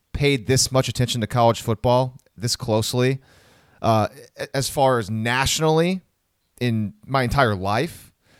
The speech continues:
The past two years before this, I was mainly, mainly focused on the S E C. I was covering Texas A and M. And, um,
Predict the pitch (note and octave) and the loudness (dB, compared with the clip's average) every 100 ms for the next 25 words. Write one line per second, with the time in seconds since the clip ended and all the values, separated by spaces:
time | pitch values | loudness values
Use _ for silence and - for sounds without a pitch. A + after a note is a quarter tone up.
0 | - A2+ D3+ D3+ - F#3 F#3+ E3 C3 - | -8 2 4 4 0 0 4 4 2 0
1 | D3 C3 A2+ A2 A2+ G#2+ F#2+ A2+ A#2+ A#2 | 2 2 2 2 2 2 0 0 0 -2
2 | - A#2+ B2 A#2+ B2 A#2 A#2 G#2+ G2+ G#2+ | -4 -2 -2 0 0 0 -2 -2 0 0
3 | B2 G#2+ - F#2+ A2 A2+ G2 G2+ - A2+ | 0 -2 0 0 0 0 0 0 0 0
4 | G#2+ G2+ A#2 - G#2+ A2+ G2+ F#2 F2 D#2+ | 0 -2 -4 -2 -4 -2 0 -2 -2 -4
5 | F#2+ _ - - - _ _ _ - A#2 | -8 _ -20 -20 -20 _ _ _ -4 0
6 | A#2 A2 G#2 G2+ G#2 G#2 G2+ | 0 0 0 0 2 2 0